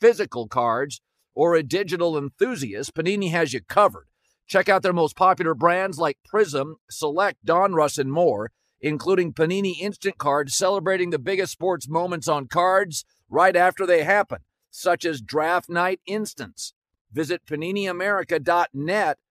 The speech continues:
or download the Panini Direct app today. Panini America, the official trading cards and N F Ts of the Colin Cowherd Show.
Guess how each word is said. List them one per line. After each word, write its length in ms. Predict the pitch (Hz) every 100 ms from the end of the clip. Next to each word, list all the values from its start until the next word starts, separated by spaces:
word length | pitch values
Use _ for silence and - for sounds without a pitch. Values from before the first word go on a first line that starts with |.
| _
or 160 | - 135
download 640 | 123 156 196 185 175 175
the 120 | 156 147
Panini 600 | 147 147 180 196 190 151
Direct 480 | 160 170 180 170 _
app 240 | 175 175 -
today. 480 | - 185 180 226 151 - _ _ _ _
Panini 420 | 107 107 151 202 220
America, 600 | 233 262 226 160 147 151
the 140 | 147
official 500 | 113 - 95 - 143
trading 480 | 123 226 254 262 233
cards 560 | 180 156 151 151 131 - _ _
and 180 | 98 92
N 160 | 110 143
F 240 | 196 208
Ts 480 | - 254 247 214 202
of 120 | 143
the 100 | 110
Colin 480 | - - 185 247 247
Cowherd 500 | 202 208 185 151 113
Show. 260 | - 107